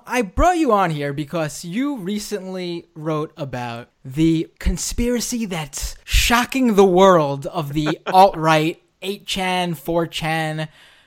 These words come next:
Speaker 1: whatever image board they're going to next, message boards, all that, the storm.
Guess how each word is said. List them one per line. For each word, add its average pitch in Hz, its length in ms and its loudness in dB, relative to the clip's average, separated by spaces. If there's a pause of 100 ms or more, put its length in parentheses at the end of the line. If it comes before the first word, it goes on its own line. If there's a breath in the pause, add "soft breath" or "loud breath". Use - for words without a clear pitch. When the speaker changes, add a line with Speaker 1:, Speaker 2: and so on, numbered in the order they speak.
(120)
Speaker 1:
whatever 185 680 4
image 185 400 -2
board 165 400 4
they're 165 100 0
going 160 360 -2
to 165 180 -6
next, 143 680 -6
message 160 440 -4
boards, 160 360 4
all 175 220 0
that, 135 340 -4 (560)
the 135 280 -4
storm. 165 600 0